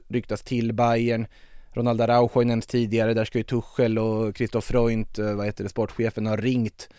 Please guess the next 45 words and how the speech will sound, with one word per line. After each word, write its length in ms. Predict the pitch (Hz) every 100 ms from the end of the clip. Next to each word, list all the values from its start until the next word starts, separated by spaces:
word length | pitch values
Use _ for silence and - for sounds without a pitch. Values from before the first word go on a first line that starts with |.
| - _ _ -
själva 420 | - 151 135 131 143
till 120 | 143
Araujo 400 | 127 120 113 117
för 100 | 120
att 80 | 113
förklara 380 | - 131 127
deras 140 | 120 117
projekt 440 | 117 131 117 -
och 60 | 110
sagt 200 | 113 110
att 60 |
vi 60 | 107
kommer 140 | 127
betala 280 | 117 120 113
mer 340 | 113 123 135 120
än 60 |
vi 60 | 110
betalar 300 | 107 117 104
för 100 | 107
Harry 280 | 110 107 110
Kane 460 | 143 123 98 92 - _ _ _ -
för 60 |
att 100 | 107
få 120 | - 113
hit 280 | 120 110
dig. 240 | 90 69 - - _ _ _
Men 460 | - 117 104 98 78
Araujo 380 | 101 110 107 98
verkar 260 | 98 -
inte 180 | 95 -
jätteintresserad 760 | 101 113 - 92 98 101 101 95
i 40 |
dagsläget 520 | 98 92 107 101 92
av 80 | 98
att 100 | 92
göra 200 | 98 92
den 140 | 90 90
flytten. 540 | 98 - - 92 90 -
Varane 380 | 139 135 131 131
har 60 |
kopplats 240 | 139 120 120
med 100 | 117
Bayern 300 | 117 113 117
också. 420 | 113 - 110 - - - - - - -
Eh, 420 | 101 101 101 98